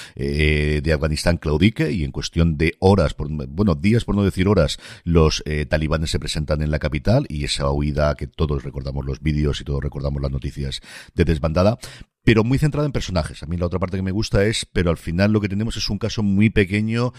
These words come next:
no vamos a los grandes casos de la huida de los militares americanos, ni de qué ocurrió con toda la gente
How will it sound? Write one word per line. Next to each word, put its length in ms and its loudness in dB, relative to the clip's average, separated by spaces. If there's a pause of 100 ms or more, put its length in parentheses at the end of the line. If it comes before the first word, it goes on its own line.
(180)
no 200 2
vamos 260 0
a 40 0
los 140 0
grandes 300 -2
casos 320 -2
de 80 0
la 80 2
huida 240 0
de 60 0
los 100 -2
militares 400 -4
americanos, 720 0
ni 100 0
de 120 -2
qué 100 -6
ocurrió 260 -6
con 160 -6
toda 160 -4
la 80 -2
gente 360 -4